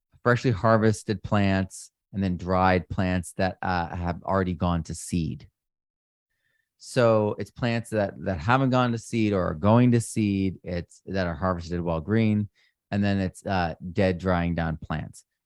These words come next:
And then it's also manure. And this combination makes for an incredible mix. It's really about creating surface area, though, to make it go quick and create that even result at the end.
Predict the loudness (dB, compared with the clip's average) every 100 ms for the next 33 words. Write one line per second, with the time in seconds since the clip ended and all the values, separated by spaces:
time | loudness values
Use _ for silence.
0 | -4 0 2 2 0 -2 -4 -6 -4 -6
1 | -4 -6 -2 0 0 -2 -6 -14 -18 _
2 | _ -2 2 0 -2 -2 0 0 -2 -4
3 | -4 -4 -4 -6 -10 -10 -10 -10 -14 -4
4 | -2 -2 -2 -2 -2 -6 -4 -4 -2 0
5 | 2 2 2 0 -2 -4 -4 -2 -2 -2
6 | -2 0 0 2 0 -2 -2 -4 -6 -8
7 | -10 -6 -6 -4 -8 -8 -6 -6 -8 -8
8 | -6 -6 -8 -8 -8 -10 -10 -10 -10 -14